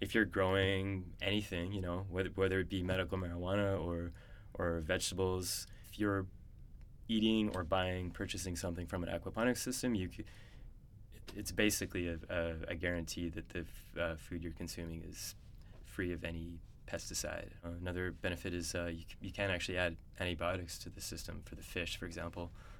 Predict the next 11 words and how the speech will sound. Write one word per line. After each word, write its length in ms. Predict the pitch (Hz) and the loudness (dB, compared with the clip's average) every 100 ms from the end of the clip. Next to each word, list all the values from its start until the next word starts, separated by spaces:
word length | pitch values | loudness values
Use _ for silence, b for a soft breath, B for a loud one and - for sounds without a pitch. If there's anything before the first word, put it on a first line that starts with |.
| B | B
um, 220 | - 85 82 | -2 0 0
which 160 | 80 | 0
is 120 | 90 | 0
a 40 | 90 | 0
huge 320 | - 101 98 | 2 2 4
problem 320 | 92 85 85 | 6 6 4
in 60 | 80 | -4
fish 320 | - 98 - | -6 -4 -2
farming, 320 | 85 82 85 | -2 -2 -4
right? 800 | 82 80 - - - - - - 85 | -6 -8 -10 -14 -14 -16 -12 -2 0
Um, 240 | 85 82 | 0 -2